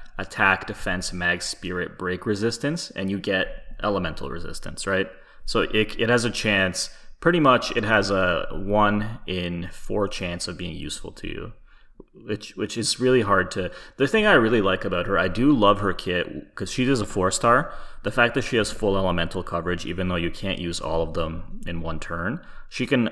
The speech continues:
cover two elements per turn. It's not bad at all. And then her limit burst, I think, is super, super nice.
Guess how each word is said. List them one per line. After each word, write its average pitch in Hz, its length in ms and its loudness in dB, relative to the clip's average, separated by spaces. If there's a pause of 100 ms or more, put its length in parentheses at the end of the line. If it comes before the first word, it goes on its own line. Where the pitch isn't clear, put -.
cover 98 260 2
two 98 300 0
elements 85 340 0
per 90 160 -6
turn. 82 460 -6
It's - 180 -10 (300)
not 101 340 2
bad 85 220 0
at 76 80 -4
all. 78 340 -4 (340)
And 104 120 -2
then 110 80 0
her 151 140 4
limit 104 280 0
burst, 85 260 -4
I 87 60 -6
think, 85 320 -8
is 82 220 -8 (560)
super, 127 380 0
super - 300 -4
nice. 82 400 -4